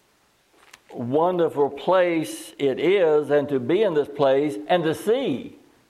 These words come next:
this that others do not, cannot see. First Peter chapter two, and, uh,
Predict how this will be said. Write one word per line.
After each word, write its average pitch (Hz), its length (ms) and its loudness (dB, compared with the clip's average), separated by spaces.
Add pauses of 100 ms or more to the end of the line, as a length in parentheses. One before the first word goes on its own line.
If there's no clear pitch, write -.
(540)
this 120 640 -2 (720)
that 127 140 0
others 143 720 0 (680)
do 165 240 -2
not, 113 420 0 (360)
cannot 135 720 0 (800)
see. 131 540 -4 (920)
First 175 280 -2
Peter 165 460 0 (1300)
chapter 131 380 -2
two, 151 1000 -2 (1300)
and, 123 640 0
uh, 117 320 2